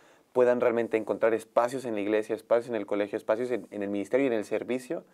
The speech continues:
para que puedan encontrar a Jesús, ya sea, eh, en la Biblia, ya sea, eh, en servicio, ya sea en cualquier cosa que hagan, que encuentren a Jesús y se enamoren de Él y, y abandonen, pues, todo lo que les impida acercarse a Él.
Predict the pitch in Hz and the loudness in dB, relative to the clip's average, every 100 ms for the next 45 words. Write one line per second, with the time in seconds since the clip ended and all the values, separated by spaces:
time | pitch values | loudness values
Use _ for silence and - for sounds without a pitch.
0 | _ _ - 117 110 120 127 131 113 104 | _ _ 0 2 2 4 4 4 -2 0
1 | 107 120 110 117 123 120 113 120 120 - | 0 0 -2 -2 0 0 4 4 4 -2
2 | - - _ - 110 98 113 104 147 151 | -20 -20 _ 0 2 4 2 2 4 4
3 | 151 120 127 117 113 104 107 101 110 101 | 6 4 4 6 6 6 4 2 -2 -4
4 | 113 110 147 160 151 123 123 127 113 117 | -4 0 -2 0 0 0 0 -2 4 2
5 | - 151 151 147 139 120 120 143 120 107 | 4 0 2 0 0 2 2 0 -4 -4
6 | 110 127 143 127 117 135 127 104 101 131 | -2 0 0 -2 -2 -4 -2 0 4 4
7 | 135 113 101 165 - _ _ _ _ 117 | 4 2 2 0 -8 _ _ _ _ -4
8 | 110 120 110 101 101 113 143 147 110 - | -2 4 4 4 6 6 6 0 -4 0
9 | 120 127 147 117 117 101 110 101 120 123 | 2 4 4 4 0 -2 -4 -2 -2 -2
10 | 110 117 131 - | -2 -2 -2 -6